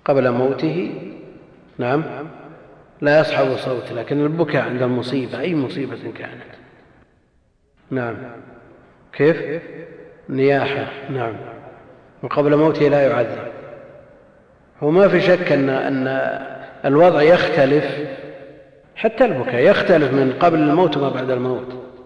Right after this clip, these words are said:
يعني الذي قبل الموت بكاء محتمل من غير رفع صوت ولا، ولا صراخ، لكن البكاء المعتاد بعد الموت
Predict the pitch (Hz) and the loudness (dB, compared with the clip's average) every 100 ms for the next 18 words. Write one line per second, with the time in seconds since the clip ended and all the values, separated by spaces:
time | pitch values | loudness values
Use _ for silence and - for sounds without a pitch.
0 | - - - 143 156 180 190 190 185 170 | -20 -10 -2 2 4 6 6 6 6 6
1 | 151 147 175 147 151 143 156 180 175 202 | 6 4 4 2 0 2 4 6 4 2
2 | 202 - 180 - 190 - - - - - | 0 2 0 -2 -8 -10 -14 -18 -20 -20
3 | - - 135 135 175 214 175 143 143 156 | -20 -10 -4 2 4 6 4 2 -2 2
4 | 156 135 131 123 127 135 131 123 127 139 | 2 2 -2 -4 -6 -6 -4 -6 -4 -2
5 | 156 135 143 156 - - - - - - | -2 -2 -10 -12 -16 -20 -20 -20 -20 -20
6 | - 139 151 151 147 139 135 151 170 180 | -10 2 2 4 2 2 2 0 4 4
7 | 170 175 156 - 156 135 123 147 160 180 | 6 4 4 2 2 2 2 0 2 4
8 | 175 156 143 156 - | 4 4 2 2 -2